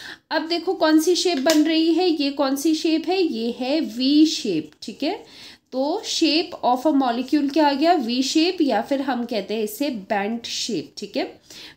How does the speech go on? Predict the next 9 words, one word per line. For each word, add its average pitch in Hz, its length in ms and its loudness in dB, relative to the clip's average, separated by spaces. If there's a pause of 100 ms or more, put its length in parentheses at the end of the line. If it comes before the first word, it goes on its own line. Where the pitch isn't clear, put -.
बेंट 233 380 6
शेप 311 380 0
या 233 240 0
फिर 330 420 -4
वी 220 200 -4
शेप 339 360 2
या 220 200 -2
फिर 302 340 -4 (100)
एंगुलर, 233 720 -6